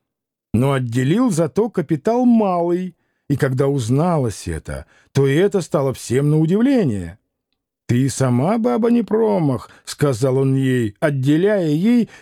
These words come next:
тысяч с восемь. «Сама и орудуй, но знай, что кроме ежегодного содержания по-прежнему до самой смерти моей больше ничего от меня не получишь. Да и в завещании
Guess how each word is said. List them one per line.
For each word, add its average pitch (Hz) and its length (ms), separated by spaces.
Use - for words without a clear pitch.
тысяч 233 560
с - 180
восемь. 185 720
«Сама 127 440
и 143 60
орудуй, 247 540
но 135 200
знай, 165 540
что - 220
кроме 165 340
ежегодного 131 800
содержания 127 840
по-прежнему 139 840
до 131 120
самой 139 280
смерти 156 460
моей 196 400
больше 175 540
ничего 208 600
от 208 140
меня 196 220
не 196 120
получишь. 185 720
Да 143 140
и 285 120
в 240 80
завещании 170 1000